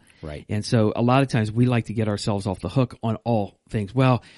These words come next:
Speaker 2: you have no idea what I've been through, so that really doesn't apply to me." But
Speaker 1: Right.
Speaker 2: there's no
Speaker 1: Right.
Speaker 2: exception clauses for those things. So as much as, as, uh, as much as, as hard as it is, sometimes we have to just face the reality, "Oh man, I just need to do this."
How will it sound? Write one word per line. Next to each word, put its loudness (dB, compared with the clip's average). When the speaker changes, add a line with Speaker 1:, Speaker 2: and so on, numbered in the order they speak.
Speaker 2:
you 6
have 8
no 8
idea 6
what 2
I've -4
been 2
through, -4
so -2
that 2
really 0
doesn't -6
apply -2
to -2
me." -6
But -4
Speaker 1:
Right. -20
Speaker 2:
there's 4
no 6
Speaker 1:
Right. 2
Speaker 2:
exception 2
clauses -2
for -4
those -6
things. -6
So 2
as 2
much 4
as, 0
as, 0
uh, 2
as 2
much 2
as, -4
as -2
hard 2
as -2
it 0
is, 2
sometimes 2
we 2
have 0
to -10
just -4
face -2
the -8
reality, -4
"Oh -4
man, -6
I -6
just -8
need -6
to -12
do -2
this." -6